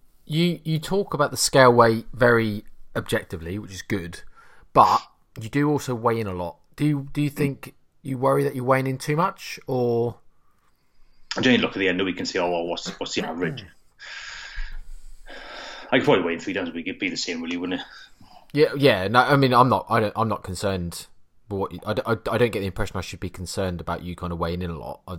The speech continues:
Speaker 1: I've just kind of more just putting the, or, or making a conversation about it more than anything. Just because if you were a client, I'd be thinking, like, "Oh, maybe we need to kind of, let's,
Speaker 2: Mm.
Speaker 1: let's take the focus away from the scale a little bit," because obviously I'd never tell a client to weigh in in an evening,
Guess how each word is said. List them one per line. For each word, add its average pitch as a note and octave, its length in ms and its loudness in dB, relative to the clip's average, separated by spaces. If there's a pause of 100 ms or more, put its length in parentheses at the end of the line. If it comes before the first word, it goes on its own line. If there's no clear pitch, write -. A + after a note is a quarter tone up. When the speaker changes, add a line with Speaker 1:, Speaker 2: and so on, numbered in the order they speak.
Speaker 1:
I've F2 160 -8
just - 160 -12
kind F2 160 -8
of E2 80 -4
more E2 200 -4
just D#2+ 180 -10
putting E2 260 -4
the, D#2+ 160 -8 (380)
or, F2+ 200 -6
or F2 220 -8
making F#2 200 -6
a - 20 -6
conversation F#2 500 -4
about D2+ 280 -10
it - 60 -16
more E2 120 -10
than D#2 100 -10
anything. F2+ 300 -8
Just - 160 -8
because F2+ 420 -2 (680)
if - 180 0
you - 100 6
were G2 100 4
a F2 40 0
client, G2+ 520 4
I'd G2 200 -2
be F#2 100 -4
thinking, E2+ 380 -4
like, D#2+ 240 -6
"Oh, F2+ 260 -6
maybe F2+ 220 -4
we F2 80 -2
need E2+ 160 -6
to - 80 -8
kind F2 240 -6
of, E2+ 80 -4 (580)
let's, F#2+ 240 -2
Speaker 2:
Mm. C#3 160 -2
Speaker 1:
let's F#2 160 -4
take - 280 -6
the G2 80 -6
focus F2+ 400 -2
away F#2 340 -2
from E2+ 180 -8
the E2 80 -8
scale E2 280 -6
a - 20 -6
little E2 180 -8
bit," E2 160 -8
because - 160 -6
obviously F#2 380 -4
I'd G#2+ 200 4
never G#2 280 4
tell F2+ 180 -4
a E2 60 -6
client F2+ 340 0
to F2+ 100 -4
weigh F2 300 -2
in E2 220 -6 (400)
in F#2 120 -2
an F2 120 -4
evening, D#2+ 400 -8